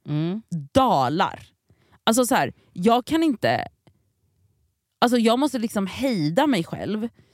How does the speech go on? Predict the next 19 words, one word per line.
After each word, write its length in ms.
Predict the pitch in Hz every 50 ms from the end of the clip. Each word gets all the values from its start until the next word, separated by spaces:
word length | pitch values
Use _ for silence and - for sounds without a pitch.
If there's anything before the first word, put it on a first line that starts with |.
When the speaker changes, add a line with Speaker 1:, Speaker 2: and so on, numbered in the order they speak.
| _ _ _ _
Speaker 2:
för 220 | - - 220 208 196
att 180 | 190 - -
jag 100 | 202 190
vet 400 | 180 165 170 240 233 202 180 -
att 60 | 180
jag 100 | 180 185 180
bara, 120 | 175 160
nej, 220 | 160 180 214 226 220
nej, 280 | 208 185 175 170 165
du 300 | 170 156 202 202 202 233
är 80 | 220 196
bara 180 | 170 160 147
hungrig. 520 | 151 156 - 170 156 135 170 214 269 139 - -
Speaker 1:
Ja. 100 | 151 147
Speaker 2:
Du 80 | 160 185
måste 260 | 202 220 226 - -
äta 440 | - 233 208 139 - - _ 233 247
först. 280 | - - - - - 165
Speaker 1:
Mm. 200 | 165 165 160